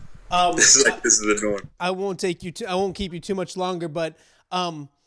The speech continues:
Speaker 1: I'm talking to so many different athletes during this, and they're finding out so much about themselves, different things. And even myself, I don't need to, to, to say athlete, because I'm finding out I'm doing things that, that I didn't ever get a chance to do with my kids and,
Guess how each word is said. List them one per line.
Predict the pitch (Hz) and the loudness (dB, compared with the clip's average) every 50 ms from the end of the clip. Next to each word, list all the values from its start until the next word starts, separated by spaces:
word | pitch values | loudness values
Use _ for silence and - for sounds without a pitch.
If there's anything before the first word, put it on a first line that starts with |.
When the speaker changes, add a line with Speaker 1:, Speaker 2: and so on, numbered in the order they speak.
| _ _ _ _ - | _ _ _ _ -6
Speaker 1:
I'm | 165 180 196 | -4 -4 -4
talking | - - 196 208 214 208 247 233 214 | -4 -2 -2 -2 -2 -2 -4 -8 -8
to | 190 | -8
so | - - - 208 | -8 -4 -6 -4
many | 208 202 196 | -2 -2 -4
different | 165 196 185 - 196 180 165 | -2 -4 -6 -6 -8 -10 -8
athletes | 170 233 220 - - 180 160 147 - - | -8 -8 -8 -10 -10 -10 -10 -10 -10 -10
during | 170 156 151 147 | -10 -10 -8 -8
this, | 147 147 139 - | -8 -10 -10 -10
and | 156 160 | -10 -10
they're | 160 147 | -10 -10
finding | - - 185 190 185 180 175 | -8 -8 -8 -6 -6 -6 -6
out | 170 170 - | -8 -10 -10
so | - - 185 170 | -10 -10 -8 -8
much | 170 170 - - | -8 -8 -10 -8
about | 151 151 143 139 135 | -8 -6 -6 -6 -8
themselves, | 131 120 120 - - 117 113 - _ - - - - _ _ _ _ _ _ - | -10 -16 -16 -16 -16 -16 -18 -20 _ -18 -18 -18 -18 _ _ _ _ _ _ -4
different | 185 185 185 226 202 190 165 | -4 -4 -2 0 -2 -2 -2
things. | - 185 180 175 170 | -4 -4 -4 -4 -2
And | 220 262 | -2 -2
even | 349 403 392 | 0 0 0
myself, | 302 202 175 - - 175 156 | -2 -2 -4 -4 -4 -4 -2
I | 202 226 | -2 -2
don't | 277 277 254 190 | -2 -4 -4 -4
need | 190 202 180 | -6 -6 -4
to, | 160 180 165 156 - _ _ - - - - - | -4 -4 -4 -6 -8 _ _ -20 -14 -12 -10 -6
to, | - 208 190 175 170 151 | -2 -2 0 -2 -2 -4
to | - - 190 185 160 | -4 -4 -2 -2 -2
say | 143 - - 185 175 160 | -4 -4 -4 -4 -4 -4
athlete, | 131 139 147 160 - - 147 139 156 151 | -2 -2 -2 -2 -4 -6 -10 -10 -10 -8
because | 151 151 - 190 170 147 | -8 -8 -4 -4 -4 -4
I'm | 135 165 214 214 - | -2 -4 -4 -4 -4
finding | - 175 165 165 160 160 | -6 -6 -6 -4 -6 -6
out | 151 151 156 147 _ _ _ _ _ _ _ - | -6 -8 -8 -12 _ _ _ _ _ _ _ -4
I'm | - - 208 214 | -2 -2 -2 -2
doing | 196 196 190 185 180 | -2 -2 -2 -2 -2
things | - - 190 180 180 175 175 175 170 - - - - | -4 -6 -6 -4 -4 -4 -6 -6 -8 -10 -12 -10 -8
that, | 165 170 165 160 | -8 -8 -6 -8
that | 165 151 | -6 -4
I | 139 160 | -2 -2
didn't | 202 214 190 160 143 127 - - | -2 -4 -6 -8 -12 -14 -16 -12
ever | - 151 147 160 | -12 -8 -8 -6
get | 156 156 | -6 -6
a | 151 139 | -8 -6
chance | - 165 160 147 | -6 -8 -8 -8
to | - 156 | -8 -6
do | 151 160 165 160 156 | -6 -4 -4 -4 -4
with | 165 160 - | -6 -6 -6
my | 170 147 143 | -8 -10 -8
kids | - - 175 175 175 165 160 151 139 143 | -4 -4 -4 -4 -4 -6 -6 -8 -8 -8
and, | 156 151 147 | -8 -8 -10